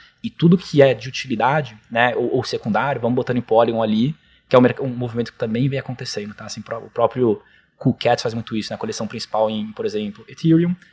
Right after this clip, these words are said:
e justamente tudo que sai depois eles vão botando em Polygon ali, porque assim, pô, isso aqui não,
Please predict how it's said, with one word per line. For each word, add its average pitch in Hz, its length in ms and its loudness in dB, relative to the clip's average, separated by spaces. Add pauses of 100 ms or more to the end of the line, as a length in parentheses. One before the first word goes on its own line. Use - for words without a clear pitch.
(140)
e 131 60 -12
justamente 117 440 -8
tudo 135 160 -12
que - 80 -10
sai 120 160 2
depois 113 300 0
eles 113 80 -2
vão 117 100 2
botando 117 240 0
em 110 40 -2
Polygon 117 360 2
ali, 113 140 2
porque - 100 -6
assim, 127 160 -8
pô, 143 140 -4
isso 135 100 -8
aqui - 80 -8
não, 147 120 -4